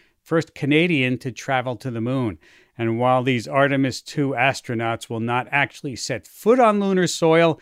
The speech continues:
it's an important milestone for nasa's first moon mission since Apollo.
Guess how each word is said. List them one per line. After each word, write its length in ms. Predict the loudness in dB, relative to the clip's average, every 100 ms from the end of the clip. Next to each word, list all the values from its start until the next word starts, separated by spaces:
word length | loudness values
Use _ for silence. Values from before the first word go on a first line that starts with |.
| _ _ _ -6
it's 200 | -2 2
an 80 |
important 420 | 2 4 2 4 2
milestone 640 | 4 2 0 0 0 0
for 140 | -2
nasa's 500 | 0 0 0 -2 -6
first 420 | -4 -2 0 -2 _ _
moon 320 | 2 4 6 4
mission 440 | 0 0 -4 -4
since 380 | -2 -2 -2 -4
Apollo. 580 | -6 -2 0 0 -2